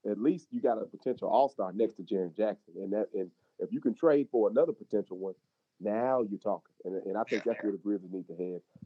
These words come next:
Speaker 1: as we close out this latest edition of the Liberation Sports Podcast.
Speaker 2: I agree a hundred percent. And, you know, I, look, I, I think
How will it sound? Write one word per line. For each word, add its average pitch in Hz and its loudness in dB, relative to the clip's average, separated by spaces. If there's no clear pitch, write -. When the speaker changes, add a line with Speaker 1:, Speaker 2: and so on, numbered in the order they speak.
Speaker 1:
as 90 -2
we 98 -2
close 95 0
out 90 -4
this 87 -6
latest 90 -4
edition 80 -10
of 82 -8
the 82 -10
Liberation 82 -8
Sports 78 -10
Podcast. 78 -10
Speaker 2:
I 117 0
agree 117 -8
a - 12
hundred - -2
percent. - -10
And, 104 -2
you 113 -2
know, 104 0
I, 110 2
look, 117 0
I, 117 6
I 131 6
think 123 0